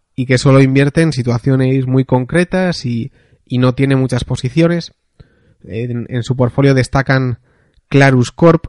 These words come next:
Biglari Holdings, Atento, Shide Vineyards, eh, y Turning Point Brands, que imagino que cuando las menciono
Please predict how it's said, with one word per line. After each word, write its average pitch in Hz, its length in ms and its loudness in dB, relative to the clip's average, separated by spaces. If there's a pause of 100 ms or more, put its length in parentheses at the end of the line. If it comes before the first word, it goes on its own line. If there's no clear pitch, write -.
(100)
Biglari 131 720 -2
Holdings, 151 540 -2
Atento, 139 680 0 (280)
Shide 135 320 2
Vineyards, 143 680 0
eh, 120 440 -6
y 123 120 -8
Turning 139 340 0
Point 135 440 -2
Brands, 143 480 -2 (100)
que 139 100 0
imagino 143 480 2
que 127 160 -4
cuando 110 560 -2
las 117 260 -6
menciono 135 540 2